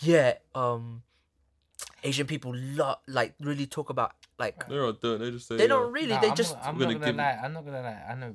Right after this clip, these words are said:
Speaker 3: bare black people who love anime, bro. Bare
Speaker 2: Yeah.
Speaker 3: black people
Speaker 1: Yeah,
Speaker 3: love
Speaker 1: yeah, yeah.
Speaker 3: anime. I, like, me, like,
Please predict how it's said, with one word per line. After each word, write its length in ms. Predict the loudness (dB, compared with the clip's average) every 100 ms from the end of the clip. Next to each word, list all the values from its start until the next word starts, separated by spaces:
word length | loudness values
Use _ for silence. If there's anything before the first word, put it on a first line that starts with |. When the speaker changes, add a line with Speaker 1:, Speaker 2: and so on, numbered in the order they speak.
| -10
Speaker 3:
bare 200 | -10 -10
black 280 | -12 -16
people 280 | -16 -18 -18
who 80 | -18 -16
love 140 | -18 -18 -18
anime, 340 | -18 -18 -20 -20
bro. 100 | -20 -20 _ -20
Bare 220 | -12 -10
Speaker 2:
Yeah. 160 | -10
Speaker 3:
black 220 | -12 -18 -16
people 180 | -6
Speaker 1:
Yeah, 120 | 0 2
Speaker 3:
love 80 | 2
Speaker 1:
yeah, 60 |
yeah. 120 | 0 -2
Speaker 3:
anime. 260 | -8 -16 -20 _ _ -2
I, 180 | 0 0
like, 280 | -2 -6 -8
me, 340 | -8 -6 -8 -14 -10
like, 260 | -8 -8